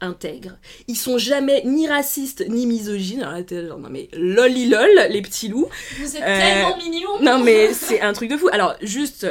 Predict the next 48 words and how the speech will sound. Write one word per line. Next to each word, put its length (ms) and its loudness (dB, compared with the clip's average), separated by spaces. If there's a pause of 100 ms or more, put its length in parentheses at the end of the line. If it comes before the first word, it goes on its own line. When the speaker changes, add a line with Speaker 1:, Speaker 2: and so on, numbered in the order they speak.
Speaker 1:
et 100 -2
en 80 -4
plus 120 0
c'est 160 -2
des 200 -6
experts. 480 -12
Bon, 100 -18 (280)
les 160 -18
expertises 460 -20
de 80 -16
la 100 -18
police, 320 -20
bon. 60 -20 (400)
Alors 140 2
là, 120 4
vous 180 -8
pouvez 240 -6
dire, 160 0
oui, 100 -2
mais 140 -2
là, 140 -2
elle 100 -4
parle 200 -6
sur 160 -10
rien 180 -2
et 100 -6
tout. 120 -10
Alors, 240 -8
ok, 140 -14
elle 180 -10
va 100 -12
parler 220 -8
sur 160 -8
des 120 -10
chiffres. 300 -2 (460)
Quand 140 0
je 100 -2
dis 200 -2
jamais 280 -2
raciste 540 -8
et 120 -4
misogyne, 540 -4
il 100 -4
faut 120 -4
savoir 360 -4
quand 120 -6
même 240 -6
que, 280 -2